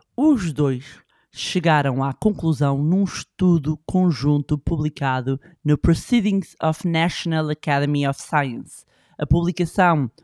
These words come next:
oficial, digamos, da Academia Nacional de Ciências dos Estados Unidos. E este estudo chega à conclusão de que,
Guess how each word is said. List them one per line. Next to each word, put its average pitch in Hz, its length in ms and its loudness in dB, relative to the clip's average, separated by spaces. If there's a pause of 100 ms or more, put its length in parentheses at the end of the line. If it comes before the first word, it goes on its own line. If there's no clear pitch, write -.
(100)
oficial, 147 640 0
digamos, 139 360 -2
da 143 100 0
Academia 156 540 -2
Nacional 143 400 -4
de - 80 -18
Ciências 143 420 -4
dos 147 180 -4
Estados 143 380 -4
Unidos. 131 500 -4 (880)
E 262 300 0 (160)
este - 380 -2
estudo 247 400 4
chega 147 260 -2
à 147 60 0
conclusão 180 600 0
de 247 120 0
que, - 160 -18